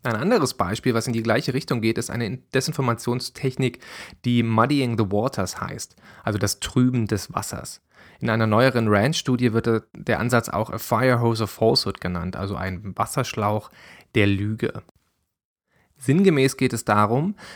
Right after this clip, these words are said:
mit so vielen teils widersprüchlichen und gegensätzlichen Verschwörungstheorien die Agenda so zu trüben, dass am Ende keiner mehr durchblickt, was denn jetzt die faktische Situation ist.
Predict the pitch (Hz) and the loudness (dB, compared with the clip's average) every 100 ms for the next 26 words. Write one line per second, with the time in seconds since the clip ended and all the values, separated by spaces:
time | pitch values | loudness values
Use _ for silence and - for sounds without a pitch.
0 | - - 98 139 190 - 143 151 151 147 | -8 -4 2 4 2 0 2 4 2 0
1 | 139 131 147 196 160 175 156 143 139 143 | -2 2 2 2 2 2 2 2 2 0
2 | 131 120 117 - 156 202 135 - 127 131 | 0 -2 0 4 6 6 4 0 -2 -2
3 | - 107 - 135 220 120 - 104 101 104 | -2 -2 0 2 2 0 -2 -2 -2 0
4 | 107 113 107 - 127 135 117 120 180 - | 0 2 2 2 2 4 4 2 2 -4
5 | - - 117 185 220 - - - 120 131 | -2 0 2 2 -2 -8 -18 -2 0 2
6 | 117 135 175 - 123 147 131 117 120 165 | 2 4 2 4 2 4 2 4 4 2
7 | - 127 117 113 117 110 113 - - - | 0 0 0 0 0 0 -2 -2 -2 0
8 | 104 104 101 98 95 - - - - - | -2 -2 -2 -2 -4 -4 -8 -10 -12 -14